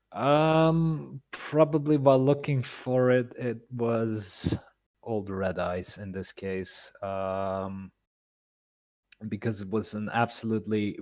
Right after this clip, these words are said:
brutal story that I've never even heard about. Uh, it involves a, uh, village being terrorized by a big black dog that would just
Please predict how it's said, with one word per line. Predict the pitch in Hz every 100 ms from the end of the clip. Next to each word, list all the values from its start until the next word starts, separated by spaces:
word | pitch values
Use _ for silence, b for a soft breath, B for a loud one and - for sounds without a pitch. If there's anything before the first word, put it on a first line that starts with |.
| 92
brutal | - 123 123 117
story | 110 - 117 110
that | 104 101
I've | 98 - _
never | 113 107 110 107
even | 92 107 92
heard | - 104 101
about. | 90 95 95 95 - _ _ _ _ _ _ _ _ _ _ _
Uh, | 98 95 95 92 95 87
it | 101
involves | 101 98 107 104 104 98 - - 107
a, | 95 95 95 95 95 95 92 90 -
uh, | 98 95 90
village | - 107 104 -
being | 107 101
terrorized | - 110 107 104 101 98 92 - -
by | 92 92 90 -
a | 104 92 92 90 87 85 - 101 -
big | 101 - _
black | 92 95 92 _ _
dog | 104 98 95 87
that | 92 -
would | 92
just | - 87 -